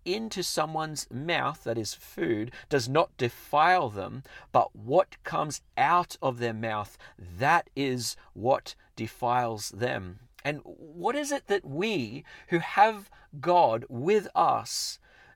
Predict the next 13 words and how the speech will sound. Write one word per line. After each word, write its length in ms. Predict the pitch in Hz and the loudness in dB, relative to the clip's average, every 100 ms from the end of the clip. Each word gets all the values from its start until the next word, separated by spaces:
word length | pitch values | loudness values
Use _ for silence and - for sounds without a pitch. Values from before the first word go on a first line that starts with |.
| - | -14
what, 440 | 170 190 - - | -2 -2 -2 -4
what 160 | 233 - | -4 -2
do 100 | 240 | -2
we 200 | 180 202 | -2 -2
have 500 | - 202 175 123 165 | 2 4 4 2 0
with 200 | 170 - | 0 -2
using 600 | - 143 226 185 135 139 | -10 -6 -4 -4 -4 -6
defiling 840 | 135 147 - 143 147 165 170 165 165 - - | -6 -8 -4 2 4 4 2 -4 -8 -16 -10
words, 640 | 123 165 196 170 110 110 - | 0 2 4 0 -2 -8 -6
unclean 960 | 165 185 196 190 - 185 175 175 165 170 | -4 -4 -4 -10 -12 -6 -4 -4 -6 -6
words, 400 | 131 156 131 117 | -2 0 0 -2
being 300 | 180 190 190 | -2 -2 0
a 140 | 160 | -2